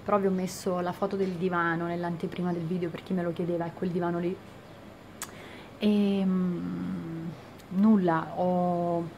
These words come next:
aspettate, vi porto fuori a vedere. Praticamente, ah no, le ha lavate? No, non le ha lavate. Ho preso i vestiti, mm,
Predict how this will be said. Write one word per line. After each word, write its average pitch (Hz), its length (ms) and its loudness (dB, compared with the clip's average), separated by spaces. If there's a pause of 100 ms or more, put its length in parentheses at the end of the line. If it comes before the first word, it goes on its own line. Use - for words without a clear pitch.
(120)
aspettate, 190 320 -8
vi 170 120 -4
porto 170 320 -8
fuori 175 320 -8
a 170 40 -12
vedere. 180 280 -8 (680)
Praticamente, 233 760 0
ah 247 180 2
no, 269 260 8
le 208 120 6
ha 202 40 4
lavate? 208 680 2 (180)
No, 196 120 4
non 165 160 4
le 196 80 4
ha 233 80 0
lavate. 170 680 -6 (560)
Ho 220 100 6
preso 175 720 4
i 175 120 -2
vestiti, 196 1000 2
mm, 170 760 -2